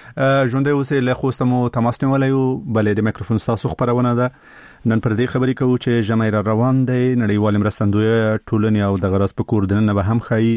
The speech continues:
آه، له بېوزلو کسانو سره مرستې کوي. خو، آه، که را سره وغږیږئ په دې باندې چې په خپله، آه، څه کولی شئ، په خپله مو د ژمي لپاره څه، آه، تدابیر نیولي دي. آه، اکثراً مخکې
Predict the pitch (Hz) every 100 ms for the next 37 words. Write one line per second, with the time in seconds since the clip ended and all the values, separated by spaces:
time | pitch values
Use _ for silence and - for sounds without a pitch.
0 | 139 135 101 98 98 95 95 98 90 101
1 | 101 - 98 104 101 104 98 - - -
2 | - - 110 104 107 - 113 117 117 131
3 | 127 123 123 - 110 107 98 95 95 95
4 | - - 104 - 104 143 120 127 123 -
5 | 107 123 123 120 - 120 - 123 104 -
6 | _ _ - - - 107 104 - - 101
7 | 101 98 107 98 104 - 101 101 95 101
8 | 98 98 104 95 - 107 107 143 107 98
9 | 95 104 95 104 113 113 117 113 107 113
10 | 110 - 113 98 95 95 - 110 - 98
11 | 95 101 - 107 101